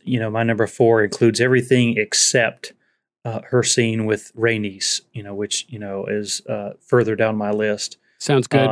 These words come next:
Speaker 2: My
Speaker 1: Um,
Speaker 2: number three is Rhaenyra as a leader as well. So we'll, uh, we, we can
Speaker 1: Nice.
Speaker 2: collab as we cover over all of her scenes.
Speaker 1: Absolutely. So at the very beginning, she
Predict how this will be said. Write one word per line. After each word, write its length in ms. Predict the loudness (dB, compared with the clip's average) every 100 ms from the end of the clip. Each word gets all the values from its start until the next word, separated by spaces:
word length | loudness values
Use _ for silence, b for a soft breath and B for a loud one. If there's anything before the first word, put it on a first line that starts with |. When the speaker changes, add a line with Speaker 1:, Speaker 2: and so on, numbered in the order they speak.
| 4
Speaker 2:
My 120 | 4
Speaker 1:
Um, 40 | 6
Speaker 2:
number 200 | 4 2
three 260 | 2 4
is 160 | 2 0
Rhaenyra 460 | -2 2 2 2
as 180 | 0 -2
a 60 | 0
leader 440 | 2 2 0 -4 -6
as 140 | 0
well. 260 | 2 2 0
So 380 | -2 -4 -4 -2
we'll, 320 | 0 2 4
uh, 200 | 2 0
we, 80 | -4
we 60 | -2
can 100 | 0
Speaker 1:
Nice. 320 | 2 0 0
Speaker 2:
collab 380 | 2 2 0 -2
as 120 | -4
we 100 | -4
cover 280 | 0 0 2
over 220 | 0 -2
all 80 | -2
of 60 | -4
her 80 |
scenes. 460 | -4 -2 -2 -2 -8 _ -6
Speaker 1:
Absolutely. 760 | -4 -2 -2 0 2 2 -2 -4
So 180 | 0 0
at 100 | -2
the 60 |
very 200 | 0 2
beginning, 520 | 2 0 2 2 2 -2
she 520 | -4 -2 -2 -4